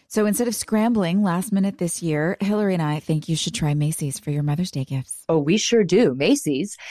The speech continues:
Speaker 2: has the perfect gift guide to make picking something for mom easy this year. You can shop by price, like twenty-five dollars and under to a hundred dollars and under, categories like fragrance, handbags, and more,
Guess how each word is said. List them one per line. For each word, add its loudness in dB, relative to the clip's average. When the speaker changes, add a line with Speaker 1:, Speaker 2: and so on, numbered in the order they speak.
Speaker 2:
has 2
the 0
perfect -2
gift -2
guide -2
to 0
make 0
picking -2
something 0
for 0
mom 2
easy 2
this -2
year. -4
You 0
can 0
shop -2
by 0
price, 0
like 0
twenty-five 0
dollars 2
and -2
under 4
to 0
a 0
hundred 0
dollars 4
and 4
under, 4
categories 2
like 0
fragrance, 0
handbags, -2
and 0
more, 0